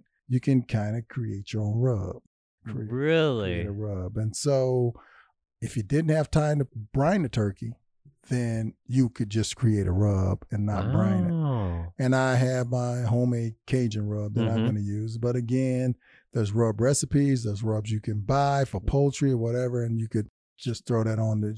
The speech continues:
Speaker 1: turkey. But the thing is, so we're gonna take olive oil.
Speaker 2: Mm-hmm.
Speaker 1: So the turkey's dry,
Speaker 2: Yeah.
Speaker 1: kinda patted dry,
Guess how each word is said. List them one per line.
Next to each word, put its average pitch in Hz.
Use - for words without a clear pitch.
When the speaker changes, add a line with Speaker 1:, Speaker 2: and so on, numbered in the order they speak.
Speaker 1:
turkey. 160
But 110
the 123
thing 151
is, 156
so 131
we're 127
gonna 151
take 131
olive 135
oil. 98
Speaker 2:
Mm-hmm. 110
Speaker 1:
So -
the 123
turkey's 170
dry, 98
Speaker 2:
Yeah. 139
Speaker 1:
kinda 127
patted 127
dry, 107